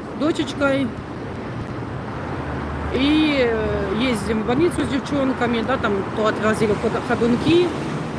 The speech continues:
а недавно, э, Натали отвезла инвалидную коляску, потому что у нашего, у нашего государства, к сожалению, не нашлось денег для инвалида купить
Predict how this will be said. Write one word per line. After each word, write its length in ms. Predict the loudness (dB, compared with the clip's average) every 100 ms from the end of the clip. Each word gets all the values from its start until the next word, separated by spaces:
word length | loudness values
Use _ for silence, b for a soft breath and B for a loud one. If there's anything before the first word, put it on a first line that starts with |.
| -6 -8 -6 -2
а 120 | 0
недавно, 440 | 2 4 4 4
э, 840 | 2 2 0 0 0 0 0 0 0
Натали 360 | 2 2 2
отвезла 800 | 2 2 0 2 4 4 4 0 -2
инвалидную 380 | 0 0 0 0
коляску, 440 | 2 2 2 0
потому 340 | 0 0 0 -2
что 420 | -2 2 2 2 -2 -8 -8 -10 -8 -2
у 60 |
нашего, 640 | 2 2 2 2 2 2 2 -2 -4 -6 -6 -6 -6 -6 -4 -4 -4 -4 -2 2
у 40 |
нашего 280 | 2 2 2
государства, 640 | 2 0 4 4 4 0
к 200 | -2 -2
сожалению, 560 | -2 0 0 2 0 0 -2 -2 -2 -2 -2 -2 -4 -2 0
не 60 | 2
нашлось 880 | 2 0 0 2 4 4 2 0 -4 -6 -6 -2
денег 380 | 2 4 4 2 -2 -4 -4 -4 -4 -4 -2
для 180 | 2 4
инвалида 520 | 4 4 4 2 2
купить 380 | 2 0 0 0